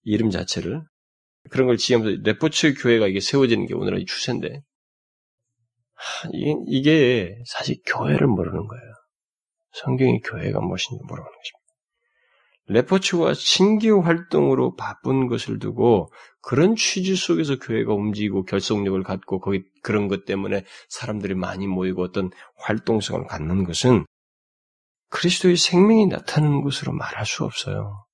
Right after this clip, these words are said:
어? 그것을 교회의 참된 본질, 어? 본질을 가진 것, 교회의 모습으로 말할 수 없는 것입니다. 그것은 교회를 오해하고 있는 거예요. 그래서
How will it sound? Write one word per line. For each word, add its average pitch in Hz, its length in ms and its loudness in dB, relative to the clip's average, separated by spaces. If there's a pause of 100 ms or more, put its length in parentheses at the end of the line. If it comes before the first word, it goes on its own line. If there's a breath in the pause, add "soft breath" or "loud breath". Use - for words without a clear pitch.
(160)
어? 156 220 -8 (120)
그것을 165 720 2
교회의 127 340 0
참된 131 380 -2
본질, 95 540 0 (400 loud breath)
어? 139 260 -4
본질을 92 340 2
가진 92 360 -4
것, 82 160 -6 (160)
교회의 85 220 -2
모습으로 85 720 0 (160 soft breath)
말할 - 280 -12
수 - 200 -6
없는 - 160 -6
것입니다. - 260 -10
그것은 147 280 2
교회를 98 260 0
오해하고 80 460 -2
있는 78 140 -6
거예요. - 160 -8 (580 loud breath)
그래서 147 380 2